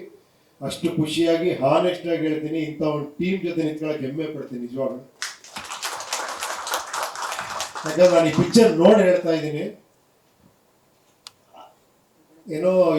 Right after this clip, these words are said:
ಎಷ್ಟೋ ಸಿನಿಮಾ ಮಾಡಿ ಏನೋ ಪರ್ಫಾರ್ಮರ್ಸ್ ಅಂತಾರೆ, ಎಷ್ಟು ಚೆನ್ನಾಗಿ ಆಕ್ಟ್ ಮಾಡಿದ್ಯಮ್ಮ ನಿಜವಾಗ್ಲೂ, ಆಕ್ಟೇ ಮಾಡ್ದೆ ಆಕ್ಟ್ ಮಾಡಿದೀರ ನೀವಿಬ್ರು, ಅಷ್ಟು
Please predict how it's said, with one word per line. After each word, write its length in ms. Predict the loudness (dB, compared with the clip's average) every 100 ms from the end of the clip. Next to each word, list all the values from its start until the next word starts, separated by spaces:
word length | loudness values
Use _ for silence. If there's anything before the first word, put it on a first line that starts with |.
| 0
ಎಷ್ಟೋ 320 | 2 6 8
ಸಿನಿಮಾ 420 | 6 0 2 2
ಮಾಡಿ 260 | 2 2 2 2
ಏನೋ 240 | 2 0 0 0
ಪರ್ಫಾರ್ಮರ್ಸ್ 580 | 0 2 2 2 -2 -2
ಅಂತಾರೆ, 340 | -4 -2 2 2 0 -8 -18 _ _ _ _ _ -10 -8
ಎಷ್ಟು 160 | -6
ಚೆನ್ನಾಗಿ 300 | -2 2 2 0
ಆಕ್ಟ್ 140 | -4
ಮಾಡಿದ್ಯಮ್ಮ 480 | -8 -8 -8 -8 -10 -12 -12
ನಿಜವಾಗ್ಲೂ, 420 | -12 -10 -10 -12 -18 _ -10 -6
ಆಕ್ಟೇ 340 | -6 0 0 2
ಮಾಡ್ದೆ 240 | -2 -2 -2
ಆಕ್ಟ್ 140 | -4 -10
ಮಾಡಿದೀರ 280 | -10 -10
ನೀವಿಬ್ರು, 440 | -10 -10 -12 -12 -12
ಅಷ್ಟು 240 | -12 -6